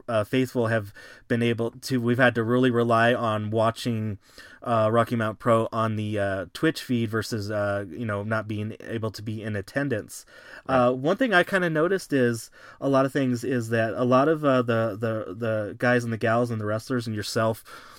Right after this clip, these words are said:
Speaker 1: um, if you're not in a match, you guys are still in the, in the chat room interact-, interacting.
Speaker 2: Right.
Speaker 1: Um, how, uh, you know, y-, you guys, uh, be able to find, uh, enough time in the, <laughs> when you're having a show to be able to pop in for a few minutes? Uh,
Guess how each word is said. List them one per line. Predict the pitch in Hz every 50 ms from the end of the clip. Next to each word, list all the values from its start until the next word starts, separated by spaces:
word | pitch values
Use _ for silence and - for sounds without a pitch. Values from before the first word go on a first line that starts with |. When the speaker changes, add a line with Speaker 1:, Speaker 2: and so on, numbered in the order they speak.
| - - - _ - -
Speaker 1:
um, | 143 131 123 120
if | 127 127 -
you're | 165 180
not | 175 156 135
in | 143 143
a | 127
match, | 123 135 147 151 - -
you | 151
guys | 170 160 147 139
are | 127
still | - - 147 147 151
in | 139 131
the, | 123 127 - -
in | 131 127
the | 120
chat | - - 143 131 127 123
room | 156 151 147 143
interact-, | - 131 139 131 117 110 113 120 _ _ - _ _ _ _ -
interacting. | 139 135 135 123 120 131 135 - - 170 196 208 - _ - - - - - - -
Speaker 2:
Right. | 156 143 131 131
Speaker 1:
Um, | 123 - - _ - - -
how, | - 247 285 311 -
uh, | - - 170 175 - _
you | - 151 180 170
know, | 175 160 156
y-, | 123 101 147
you | 135 160 - 160 165
guys, | 160 175 165 151 156
uh, | 160 151 147
be | 123 139 147 156
able | 160 151 147
to | 131 123
find, | - - 147 139 139 156 160 156 147
uh, | 139 131 123 120 120 -
enough | 139 135 135 123 -
time | - - - 143 143 151 160 160 156
in | 135 143 160 156
the, | 156 147 - - - -
<laughs> | - - -
when | 143 147 139
you're | 135 147
having | 156 147 139 131
a | 127
show | 120 - - 151 147 147
to | 143 135 120
be | 113 - - 135 139
able | 139 131 120
to | 123
pop | - - 139 135 131 -
in | 156 147
for | 147 - 160 147
a | 147
few | - 170 160 151
minutes? | 147 143 151 151 156 165 - -
Uh, | 135 123 120